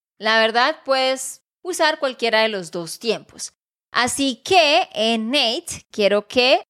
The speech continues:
traduzcas la siguiente frase. "By the end of May, my brother will have been working there for a year." Vamos a hacerla por partes. "By the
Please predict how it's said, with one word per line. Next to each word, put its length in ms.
traduzcas 800
la 160
siguiente 760
frase. 580
"By 320
the 220
end 260
of 340
May, 800
my 420
brother 640
will 420
have 340
been 320
working 680
there 440
for 360
a 80
year." 640
Vamos 260
a 40
hacerla 480
por 320
partes. 760
"By 360
the 240